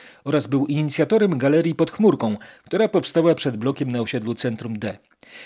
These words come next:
Mimo swojego malarskiego wykształcenia w historii sztuki zapisał się przede wszystkim jako autor rzeźb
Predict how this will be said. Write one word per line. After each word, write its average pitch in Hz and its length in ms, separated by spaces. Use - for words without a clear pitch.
Mimo 170 240
swojego 143 360
malarskiego 135 600
wykształcenia 117 840
w - 40
historii 202 440
sztuki 165 320
zapisał 160 380
się 135 140
przede 170 240
wszystkim 143 380
jako 117 340
autor 135 460
rzeźb 127 440